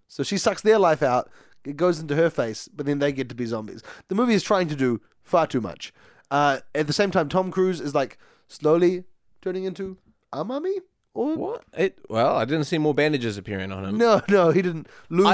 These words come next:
Speaker 2: but I
Speaker 1: skin
Speaker 2: do, I
Speaker 1: and
Speaker 2: do think it's too much. Like, if you're a mummy and you kiss someone and you suck them,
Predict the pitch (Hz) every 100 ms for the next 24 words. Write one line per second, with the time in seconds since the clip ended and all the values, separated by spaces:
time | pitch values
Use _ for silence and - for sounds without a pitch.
0 | 160 180 180 160 156 175 202 185 170 -
1 | 180 180 113 123 113 117 131 127 127 123
2 | 131 156 147 135 - 113 113 113 - -
3 | - 135 - 107 98 98 101 - 120 -
4 | - 107 104 101